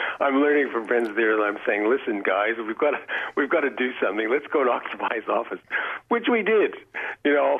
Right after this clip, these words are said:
fi-, all five of us. Um, but we, <laughs> we couldn't, we couldn't,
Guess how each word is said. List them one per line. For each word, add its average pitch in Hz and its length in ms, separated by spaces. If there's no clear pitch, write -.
fi-, 139 100
all 135 340
five 117 240
of 113 160
us. 90 120
Um, 113 600
but 180 200
we, - 120
<laughs> - 40
we - 120
couldn't, 349 340
we 330 140
couldn't, 202 480